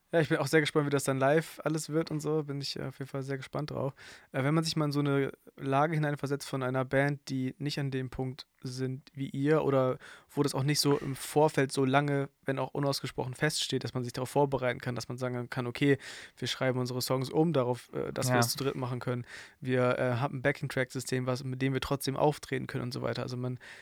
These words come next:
Speaker 1: wenn ich jetzt drüber nachdenke, wenn ich eine Band hätte und die nicht so gut ausgerüstet ist und dann sagt irgendjemand, ich, ich gehe, ich kann nicht mehr, es geht einfach nicht. So was, was fallen dir für Möglichkeiten ein, das trotzdem aufzufangen? Also wenn ich jetzt dran denke, okay,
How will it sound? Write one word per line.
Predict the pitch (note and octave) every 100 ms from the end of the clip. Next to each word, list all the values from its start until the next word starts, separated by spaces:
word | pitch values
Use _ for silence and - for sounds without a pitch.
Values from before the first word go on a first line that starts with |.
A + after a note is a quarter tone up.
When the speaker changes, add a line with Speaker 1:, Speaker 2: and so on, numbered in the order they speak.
| - -
Speaker 1:
wenn | B2+
ich |
jetzt | C3+ - - C#3
drüber | C3+ C3
nachdenke, | C3+ - C#3 C3 C3
wenn | B2+
ich | B2
eine | B2+ B2 C3 - -
Band | B2+
hätte | C3 C3
und | B2
die | B2+
nicht | B2+ C#3
so | B2+
gut | B2+
ausgerüstet | - D#3+ - C3 - -
ist | -
und | B2+
dann | B2+ B2
sagt | C3 -
irgendjemand, | C#3+ C3+ C3 B2+ -
ich, | C3+ - -
ich | C3 -
gehe, | C#3
ich | C3
kann | - C#3
nicht | C3
mehr, | C#3
es | B2+
geht | C#3 C#3
einfach | B2+ B2
nicht. | C#3 - - - -
So | -
was, | C#3+ D3+ - - _
was | C#3 -
fallen | D3+ D#3
dir | D3+
für | D3
Möglichkeiten | D3 D3+ - C#3+
ein, | C#3
das | C3+
trotzdem | C#3 - C3
aufzufangen? | C#3+ - B2 - A2+
Also | A#2 A#2
wenn | A#2+
ich | B2+
jetzt | B2+
dran | B2+ B2+
denke, | C3 C3+
okay, | C3 - C#3+